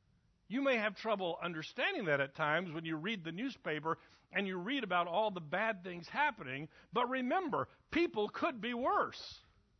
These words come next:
And it is God's restraint that keeps people from being as bad as they could. Well, what if he removed that restraint?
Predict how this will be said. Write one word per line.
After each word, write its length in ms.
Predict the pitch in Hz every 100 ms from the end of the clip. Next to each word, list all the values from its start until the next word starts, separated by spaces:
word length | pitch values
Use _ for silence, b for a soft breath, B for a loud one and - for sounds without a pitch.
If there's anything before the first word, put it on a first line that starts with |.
| _ _ _ _ _ _ _ -
And 180 | 247
it 100 | 247
is 120 | 226 165
God's 480 | 175 294 339 311 190
restraint 880 | 208 208 - - 277 330 233 196 - b
that 220 | 208 214 -
keeps 300 | 285 339 - -
people 460 | 175 139 175 208 B
from 200 | - 220
being 340 | 156 277 247 233
as 100 | 185
bad 320 | 175 196 226
as 120 | 220
they 160 | 220 233
could. 260 | 349 285
Well, 140 | 214 233
what 320 | 202 285 339
if 320 | - 302 202 196 - _ _ _ _ _ _ _ _ _ _
he 120 | 202
removed 760 | 160 170 160 170 220 147 147
that 180 | 131 143
restraint? 520 | 147 139 - 170 131